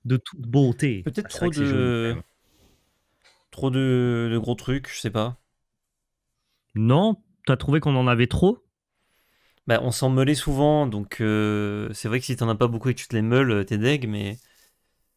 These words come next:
Speaker 2: je, peut-être qu'on peut descendre à, à cinq, tu vois,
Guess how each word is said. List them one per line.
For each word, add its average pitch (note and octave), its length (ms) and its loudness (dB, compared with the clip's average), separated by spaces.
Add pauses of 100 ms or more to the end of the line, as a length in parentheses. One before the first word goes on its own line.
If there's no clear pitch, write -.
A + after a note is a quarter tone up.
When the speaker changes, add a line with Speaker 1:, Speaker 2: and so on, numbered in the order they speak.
(960)
Speaker 2:
je, - 120 -16
peut-être - 280 -6
qu'on B2+ 200 0
peut B2+ 120 0
descendre A#2 340 0
à, G#2+ 680 2
à A2 140 -2
cinq, D3 260 -2
tu - 120 -6
vois, A#2 200 -6